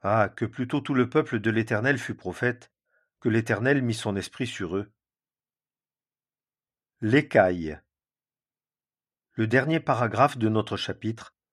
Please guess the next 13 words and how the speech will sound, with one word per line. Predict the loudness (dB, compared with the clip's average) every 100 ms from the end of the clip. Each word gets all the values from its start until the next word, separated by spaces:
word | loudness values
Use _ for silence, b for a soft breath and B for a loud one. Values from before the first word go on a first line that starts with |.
| _
nous | -2 2
montre | 4 2 2
le | 0 0
peuple | -2 -2 -4 -4
livré | -2 -2 2 6
à | 6
la | 6
misérable | 2 -2 0 4 4 4 0 -2
et | -4
fatale | -2 -2 2 2 2
jouissance | 0 -4 -4 -2 -2 -2
des | -4 -4
choses | -2 -4 -2 -6